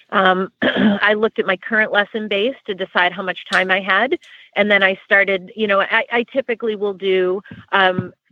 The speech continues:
between five and seven weeks of camp every year, depending on what, on what my available-, my availability is. And, um, at this point, I'm, I've sort of have a normal routine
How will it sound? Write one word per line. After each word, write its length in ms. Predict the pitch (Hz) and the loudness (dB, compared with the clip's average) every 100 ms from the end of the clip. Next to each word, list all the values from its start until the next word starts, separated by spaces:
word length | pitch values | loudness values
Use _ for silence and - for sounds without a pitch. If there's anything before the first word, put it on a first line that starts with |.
| _ | _
between 340 | 220 - 226 196 | -8 -4 -6 -2
five 340 | - 180 175 | 0 2 2
and 140 | 196 190 | -2 -2
seven 260 | 196 190 190 | -2 -2 -4
weeks 220 | 190 - | -6 -8
of 100 | - | -10
camp 260 | 202 175 | -8 -2
every 280 | 190 165 175 | 0 0 -2
year, 180 | 175 170 | 2 2
depending 480 | 165 180 190 185 180 | 2 -4 -4 -4 0
on 200 | 170 170 | 0 2
what, 200 | 170 156 _ - | 0 0 _ -4
on 200 | 180 180 | -2 -2
what 120 | 170 | 0
my 160 | 170 170 | 2 2
available-, 680 | 160 170 175 180 180 180 175 _ | 2 0 0 0 2 2 0 _
my 160 | 180 185 | 0 2
availability 760 | 175 170 165 165 165 165 165 165 | 2 2 0 0 0 0 0 -2
is. 160 | 160 170 | -2 -2
And, 180 | 147 160 - - - - | -8 -10 -20 -20 -20 -2
um, 260 | 175 165 165 | 2 4 2
at 140 | 202 - | -2 2
this 140 | 226 - | 0 0
point, 280 | 240 202 - | -4 -4 0
I'm, 240 | 185 180 - | -2 -2 -4
I've 160 | 180 180 - | -4 -2 0
sort 140 | 196 | 0
of 80 | 190 | 2
have 120 | 190 | 0
a 40 | 185 | -2
normal 460 | 180 170 170 175 | 0 0 0 -4
routine 640 | 175 175 - 170 156 190 | -4 -10 -12 -12 -10 -10